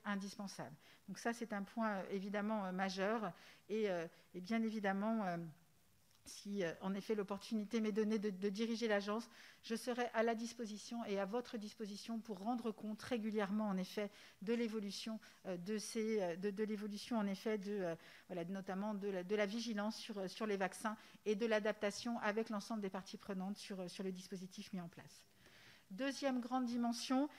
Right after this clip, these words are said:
les ruptures de médicaments, euh, en effet, et, et, euh, et, et cela a été indiqué, hein, je, je, je le partage pleinement, c'est un enjeu en effet qui est majeur. Euh, la mise en place en effet des stocks n'est pas encore effective puisqu'elle a certes été votée en L F S S deux mille vingt,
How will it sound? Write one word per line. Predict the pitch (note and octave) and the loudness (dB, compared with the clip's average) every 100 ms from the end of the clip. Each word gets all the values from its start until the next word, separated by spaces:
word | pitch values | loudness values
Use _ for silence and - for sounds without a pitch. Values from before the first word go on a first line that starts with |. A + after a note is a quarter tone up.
| - - | -14 2
les | A3 | 4
ruptures | C4+ A#3+ - C4 | 4 0 2 4
de | A#3+ | 6
médicaments, | A#3 G#3+ A#3 A3+ A3 A3+ - | 6 4 4 6 6 4 2
euh, | F#3+ G3+ | -4 -4
en | G#3 | -4
effet, | G#3+ - F3+ F3+ | -6 -2 0 0
et, | F#3 F3+ F#3+ F#3 | -4 -2 -2 0
et, | F3 | 0
euh, | E3 - - - | -2 -8 -20 -6
et, | F#3+ F3+ | -4 -2
et | F#3+ | -2
cela | A#3 A3+ A3 F#3+ D#3+ | 2 6 6 4 0
a | G3 | 0
été | G3 G#3+ | 0 2
indiqué, | G#3 G#3+ - C4+ | 0 -2 0 2
hein, | G#3+ A3 | 4 2
je, | G3+ G3+ | 2 0
je, | G3+ | 0
je | F3+ G#3 | 0 0
le | G#3 | 2
partage | G3+ F#3+ A3+ - | 2 2 0 2
pleinement, | B3 A3+ A3+ | 2 4 2
c'est | A3+ A3 | 0 -2
un | G#3+ | -2
enjeu | G#3+ G#3+ B3 | 0 -2 -2
en | G#3 | -2
effet | G3+ - A#3+ | -4 -4 -8
qui | - | -4
est | G#3 | -2
majeur. | G3 G3+ G#3 G#3+ C4+ G3 - - - - | -2 0 2 4 4 0 -4 -18 -18 -4
Euh, | G3+ | 0
la | G3+ A3+ | 2 4
mise | C4+ C4 | 2 2
en | B3 | 0
place | C4 B3+ B3+ | 2 2 2
en | G#3 | -2
effet | G#3 A#3 | -2 -2
des | G#3 G3+ | -2 -4
stocks | - C4 C4 A3 | 0 0 0 -4
n'est | G#3 | -4
pas | G3+ C4 A#3 | 0 2 2
encore | A3+ A3+ | 0 -2
effective | A3 - A3+ - D#4 B3+ | -2 -6 -10 -6 -6 -6
puisqu'elle | A3+ - A#3+ G#3+ G3 | -10 -6 0 0 2
a | F#3 | -2
certes | F#3 C#4 C4 | -2 -4 -2
été | A#3 A#3+ | -4 -2
votée | A3 A3 B3 | -2 -2 -2
en | G#3 | -2
L | G3+ G#3 | -2 -2
F | |
S | A#3 B3 | -2 -2
S | A#3 | -2
deux | G#3+ | -2
mille | G#3 G3+ | -2 -2
vingt, | A3 | -2